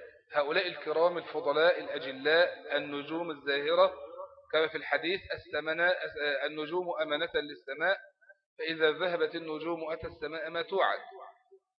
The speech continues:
وأنا أمانة لأصحابي، فإذا ذهبت أتى أصحابي ما يوعدون، وأصحابي أمانة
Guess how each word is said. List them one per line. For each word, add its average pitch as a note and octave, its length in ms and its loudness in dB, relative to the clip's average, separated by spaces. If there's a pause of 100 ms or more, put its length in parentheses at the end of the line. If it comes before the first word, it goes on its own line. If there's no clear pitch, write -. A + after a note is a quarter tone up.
(120)
وأنا F3+ 460 4
أمانة F3+ 480 -4
لأصحابي، E3+ 800 0
فإذا E3 420 4
ذهبت D#3 540 0
أتى E3+ 440 -2
أصحابي E3 640 0
ما D#3+ 100 -4
يوعدون، D#3+ 540 2 (600)
وأصحابي F#3 680 4
أمانة F#3 440 0